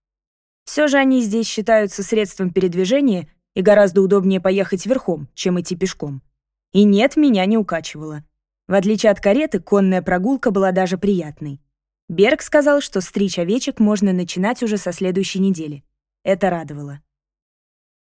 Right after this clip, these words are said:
Алан занимался процессом найма закройщиц и швей,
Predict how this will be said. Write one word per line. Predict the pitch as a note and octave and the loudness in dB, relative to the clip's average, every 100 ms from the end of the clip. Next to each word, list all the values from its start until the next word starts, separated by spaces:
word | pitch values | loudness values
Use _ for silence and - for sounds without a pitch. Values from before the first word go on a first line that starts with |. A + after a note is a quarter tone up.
| _ | _
Алан | G3+ C#4 E4 | 2 4 4
занимался | C4 G#3+ G3+ A3 - | 4 4 4 2 -2
процессом | G#3+ F#3+ - A3+ A#3+ G#3+ | -2 -2 -2 -4 0 0
найма | F#3 G3 F#3+ | 0 0 -2
закройщиц | F3 D#3+ A3 C#4+ - C4 - | -4 -4 0 0 -2 -8 -8
и | B3 | -8
швей, | - F#3+ D#3+ D3 | -6 -6 -8 -10